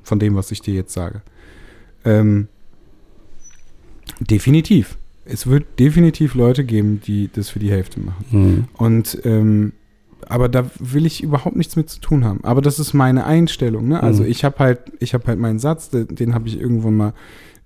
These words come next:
Speaker 1: ähm, mir ausgerechnet, weil ich halt Dinge bezahlen
Speaker 2: Na, den
Speaker 1: muss, ne?
Speaker 2: wollte ich
Speaker 1: Also
Speaker 2: grad
Speaker 1: es
Speaker 2: sagen,
Speaker 1: ist
Speaker 2: der
Speaker 1: halt
Speaker 2: kommt ja nicht aus der, aus der Kalten. Du,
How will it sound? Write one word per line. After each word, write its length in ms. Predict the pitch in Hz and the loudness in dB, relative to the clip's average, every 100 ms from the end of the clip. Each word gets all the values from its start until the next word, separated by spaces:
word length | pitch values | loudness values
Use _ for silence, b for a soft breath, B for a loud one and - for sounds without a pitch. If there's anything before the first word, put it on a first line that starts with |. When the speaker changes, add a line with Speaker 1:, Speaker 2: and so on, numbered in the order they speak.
| - | -8
Speaker 1:
ähm, 420 | 117 110 107 101 - | -2 0 -2 -4 -6
mir 340 | 120 117 107 | -4 -2 -2
ausgerechnet, 800 | 151 165 - 139 135 - 127 - | -4 -4 -4 0 0 0 -4 -2
weil 160 | 123 117 | -2 -2
ich 140 | - | -2
halt 240 | 107 104 | -4 0
Dinge 240 | 131 160 156 | 2 4 4
bezahlen 360 | 139 - - 113 | 0 0 2 4
Speaker 2:
Na, 40 | |
den 80 | 117 | 4
Speaker 1:
muss, 280 | 180 220 - | 4 0 0
ne? 60 | 139 | 2
Speaker 2:
wollte 120 | 113 | 4
ich 60 | 113 | 4
Speaker 1:
Also 80 | 131 | 2
Speaker 2:
grad 60 | |
Speaker 1:
es 40 | 135 | 2
Speaker 2:
sagen, 140 | 170 | 4
Speaker 1:
ist 60 | 127 | 4
Speaker 2:
der 80 | 143 | 4
Speaker 1:
halt 80 | |
Speaker 2:
kommt 200 | 139 147 | 4 4
ja 80 | 156 | 4
nicht 260 | 131 135 - | 4 2 2
aus 200 | 135 - | 0 2
der, 180 | 120 107 | 0 0
aus 140 | 107 | 0
der 120 | 117 | 0
Kalten. 480 | - 196 214 - 147 | 2 2 2 -2 -10
Du, 180 | - 127 | -6 -6